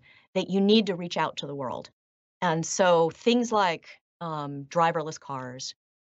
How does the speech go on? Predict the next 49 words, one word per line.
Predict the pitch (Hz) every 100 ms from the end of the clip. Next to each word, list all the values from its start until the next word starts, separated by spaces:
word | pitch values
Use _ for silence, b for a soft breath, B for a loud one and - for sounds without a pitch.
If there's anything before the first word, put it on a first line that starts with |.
| -
or | 160 151
robotics, | 151 147 143 131 127 - - - _ _ _ -
those | 196 240
are | 240
the | 214
kinds | - 196 202 196
of | 175
things | - 170 160 156
where | 156 156 147 B B
you | 185
don't | 220 226 185
wanna | 202 202 180
just | 180 -
limit | 180 185
it | 160 -
to | - 170 160 151 -
a |
handful | 143 175 175 - 160
of | 143
pre-selected | - 165 - 151 147 143 139
teams | 175 156 143 -
to | 135
do | 139
the | 123
work. | 139 127 - B B B B
You | 190
wanna | 175 160
throw | - 190 180
out | 165 147 143 -
a |
crazy | - - 220 240 233
hard | 190 175 165
question, | 143 - 135 135 135 _ _ b b
and | 160 147
you |
wanna | 156 185
put | 190 -
some, | 180 156 -
some | - 147 135 _
prize | - 202 208 196
money | 190 180 160 - _ _
there | 175 165 165
at | 165
the | 170
end | 165 160 156
that | -
will | 147
motivate | 147 156 147 143
people. | 147 143 131